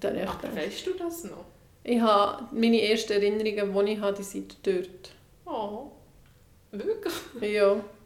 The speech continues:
Speaker 1: Im Flug habe ich mit einem Kind gespielt, mit einem anderen Mädchen, und die hat mich so huckepack durch den Gang gedreht.
Speaker 2: <laughs>
Speaker 1: Und dann einmal waren wir so bei Schwefelding gsi, das weiss ich noch, weil es mega fest gestunken hat. Aber da habe ich auch schon viel früher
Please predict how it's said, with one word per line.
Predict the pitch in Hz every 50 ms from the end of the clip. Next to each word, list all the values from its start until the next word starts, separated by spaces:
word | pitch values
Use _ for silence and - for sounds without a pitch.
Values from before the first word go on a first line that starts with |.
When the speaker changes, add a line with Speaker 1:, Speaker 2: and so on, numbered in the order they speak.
| - - - - - - - - - - -
Speaker 1:
Im | - 202 196
Flug | - - 240 240 269 285 -
habe | 294 285
ich | 294 302 302 247
mit | 226 202 202 208
einem | 202 196 196 190 196
Kind | 196 - 208 220 254 294 294
gespielt, | - - - - - 233 240 247 262 247 -
mit | 208 202
einem | 196
anderen | 190 196 196 202 202 202
Mädchen, | 190 190 190 202 202 - - 233 220
und | 208 202 -
die | 214
hat | 185
mich | 190 196 -
so | 202 185
huckepack | 180 202 196 - - 233 - - 220 214 - - -
durch | - 202 202
den | 202 196
Gang | - 190 190 208 240 254
gedreht. | - 240 233 233 277 320 311
Speaker 2:
<laughs> | - - 466 - - - - - - - - - - -
Speaker 1:
Und | 196 208 202 196 202 208
dann | 196 -
einmal | 196 202 202 226
waren | 220 - 214 196
wir | 196
so | 190 - 196
bei | 196 185
Schwefelding | 185 - - - 175 196 - - 226 220 - 208 208 214 214
gsi, | - - - 208 202 202 202
das | 196 196 -
weiss | 185 185 196 196 -
ich | 202
noch, | 196 190 190 190 185
weil | 175
es | 180 180 -
mega | 180 175 180 185 196
fest | 196 - 190 190 -
gestunken | - - - - 190 202 196 - - 214
hat. | 214 - - - - - - - - -
Aber | 202 202 196 196 - - - - - -
da | - 208 208
habe | 247 233 214
ich | 190 185 185
auch | 190
schon | 190 - 196
viel | 190 - 185 185 185
früher | 185 - - 185 202